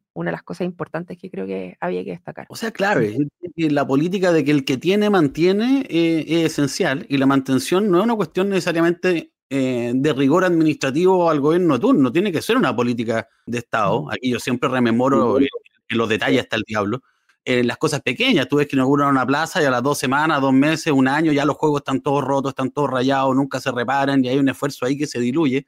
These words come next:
Speaker 2: y tontamente
Speaker 1: Mm.
Speaker 2: se pierde, y también tiene que ver con, con la falta de mantención y de cumplir con compromiso. Y luego lo que tiene que ver con la política de inversión, si uno evalúa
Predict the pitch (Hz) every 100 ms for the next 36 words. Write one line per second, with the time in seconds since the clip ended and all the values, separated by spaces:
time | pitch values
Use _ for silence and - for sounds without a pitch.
0 | - 107 135 185 131 135 131 - 123 170
1 | 117 139 196 160 156 165 175 233 240 214
2 | 135 160 - 139 131 110 113 131 131 127
3 | 113 110 _ _ - 110 113 120 135 131
4 | - 135 - 156 131 127 127 - 139 147
5 | 131 127 131 202 240 151 - - - 143
6 | 233 339 147 107 139 135 98 117 - 120
7 | 101 95 113 131 113 98 - - 156 135
8 | 131 120 107 104 135 120